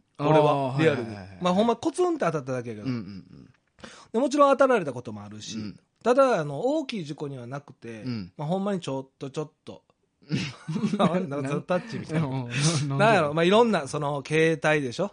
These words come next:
Speaker 2: うん。
Speaker 1: 集金。
Speaker 2: うんうん。
Speaker 1: で、一旦停止、
Speaker 2: はいはい。
Speaker 1: スピード違反、
Speaker 2: うん。
Speaker 1: で、信号無視。
Speaker 2: うん、うん、なんかお前ヤンキーみたいやな、お前。
Speaker 1: <laughs>
Speaker 2: 武勇伝みたいな。
Speaker 1: みたいに言ってるけど、
Speaker 2: うん、
Speaker 1: でも、
Speaker 2: うん。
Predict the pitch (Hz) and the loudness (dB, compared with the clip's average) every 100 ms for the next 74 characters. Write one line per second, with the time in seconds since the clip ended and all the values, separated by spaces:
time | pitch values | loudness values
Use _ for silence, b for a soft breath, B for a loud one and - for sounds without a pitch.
0 | - 123 110 147 147 139 139 135 139 _ | -4 -4 -4 -2 -4 -6 -8 -10 -14 _
1 | _ - 131 127 110 110 143 165 170 _ | _ -6 -4 -4 -6 -8 -4 -6 -6 _
2 | 175 165 165 165 151 123 - 104 - 117 | 0 0 0 -2 -4 -4 -8 -12 -10 -8
3 | 104 95 147 147 151 156 151 104 117 117 | -6 -4 -2 0 0 0 -2 -4 -8 -8
4 | 87 _ _ _ - 139 135 127 - 170 | -10 _ _ _ -14 -8 -8 -8 -4 -2
5 | 165 160 135 - 113 104 - 113 110 113 | 0 -2 -4 -8 -12 -12 -14 -14 -10 -8
6 | 123 139 123 120 131 131 143 156 - 165 | -6 -6 -6 -6 -6 -4 -2 -2 -2 -4
7 | 117 110 98 95 95 120 117 143 160 147 | -4 -8 -12 -12 -10 -10 -6 -2 -2 0
8 | 160 165 165 143 123 113 107 196 208 233 | 0 2 2 -2 -6 -6 0 2 2 2
9 | 254 208 190 240 - 302 220 240 233 127 | 4 4 2 0 2 2 4 4 6 4
10 | 302 320 208 | 4 4 2